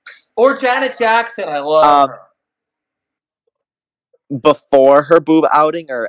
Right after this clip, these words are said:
Speaker 2: after?
Speaker 1: Oh, better after. I mean, them, like, what the hell? Who, who
Speaker 2: <laughs>
Speaker 1: fucking cares? It's a boob. We've all grew up sucking one. Like, get over it, people.
Speaker 2: Truth.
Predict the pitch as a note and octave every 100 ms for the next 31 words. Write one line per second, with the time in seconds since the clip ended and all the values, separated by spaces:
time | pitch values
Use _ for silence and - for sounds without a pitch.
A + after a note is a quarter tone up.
0 | - - E3+ A3 D3 - E3+ G3 G#3 D#3+
1 | F3 G#3 - D#3 C#3 C#3+ C#3 C#3 C#3 C#3
2 | D3+ D3 - D#3 D3 - C3 D#3+ E3 C3
3 | A#2+ A#2+ D#3 G#3 - - _ _ _ _
4 | _ _ _ _ _ - - - _ -
5 | D#3+ - A3+ - F3 E3 - F3 D#3+ E3
6 | C#3 E3 - C#3+ C#3+ D#3 C#3 C#3 C3+ C#3
7 | D3 - _ C#3+ C#3+ - C#3+ C#3 D3+ C3
8 | G#2 G#2 _ _ _ _ _ - - D3
9 | C#3+ - _ _ _ _ G#2+ G#2 A#2 -
10 | _ - C3 G#2+